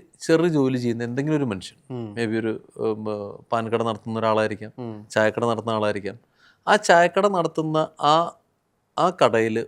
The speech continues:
Speaker 1: ഒരു മൂന്ന് മിനിറ്റ് നേരത്തെ ഒരു കോൺവെർസേഷൻ വിഷ്ണുവിൻ്റെ അടുത്ത് എഴുതി തരാൻ പറഞ്ഞു, ഞാനിപ്പോൾ എഴുതി തരാം.
Speaker 2: ഓക്കെ, ഓക്കെ.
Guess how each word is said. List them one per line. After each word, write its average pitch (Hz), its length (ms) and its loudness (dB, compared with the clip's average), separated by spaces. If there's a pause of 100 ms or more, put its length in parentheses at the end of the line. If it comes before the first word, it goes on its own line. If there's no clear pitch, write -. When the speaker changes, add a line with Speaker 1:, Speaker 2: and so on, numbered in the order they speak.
(100)
Speaker 1:
ഒരു 139 120 0
മൂന്ന് 147 380 -2
മിനിറ്റ് 131 340 -4
നേരത്തെ 117 260 -4
ഒരു 113 60 -6
കോൺവെർസേഷൻ 104 680 -6
വിഷ്ണുവിൻ്റെ 110 320 -8
അടുത്ത് 113 160 -8
എഴുതി 104 180 -6
തരാൻ 104 180 -8
പറഞ്ഞു, 104 180 -10
ഞാനിപ്പോൾ 113 320 -10
എഴുതി 107 200 -6
തരാം. - 160 -12 (800)
Speaker 2:
ഓക്കെ, 117 300 -18 (200)
ഓക്കെ. 104 280 -16